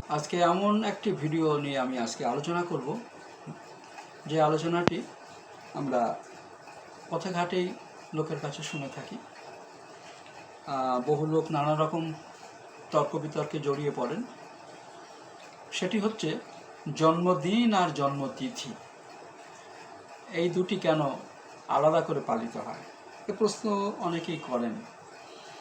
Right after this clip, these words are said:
সম্ভব হলে আমি তাদের কিছু উত্তর দেওয়ারও চেষ্টা করি।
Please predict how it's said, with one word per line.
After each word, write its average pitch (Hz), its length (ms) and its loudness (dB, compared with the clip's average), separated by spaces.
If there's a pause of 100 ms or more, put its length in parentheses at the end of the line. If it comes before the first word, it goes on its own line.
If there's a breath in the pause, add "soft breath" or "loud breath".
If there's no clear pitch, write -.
(960)
সম্ভব 156 420 4
হলে 156 260 6
আমি 151 420 4
তাদের 147 240 0
কিছু 160 260 -4
উত্তর 151 240 -4
দেওয়ারও 170 320 2
চেষ্টা 143 340 -4
করি। 175 260 -6